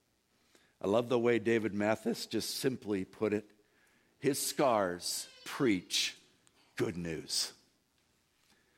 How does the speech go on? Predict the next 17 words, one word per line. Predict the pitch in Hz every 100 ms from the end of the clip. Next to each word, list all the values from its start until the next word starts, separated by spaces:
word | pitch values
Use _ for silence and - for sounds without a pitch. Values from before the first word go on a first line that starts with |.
| _ _
Think | 139 135
of | 135
it | -
this | 269 - -
way. | 104 80 - _ _ _ _ _ _ -
Behind | 98 101 127 127 123 -
every | 117 139 170 202 180 -
scar | - - - 120 117 120 117 110 _ _ _ _ _
or | - 82
wound | 82 90 120 104 98 98 - -
on | 101
our | 95
bodies, | 90 104 92 76 87 - - - _ _ _ _ _ _ _
there | - 101
is | 98 98
a | 95
story. | - - 85 73 -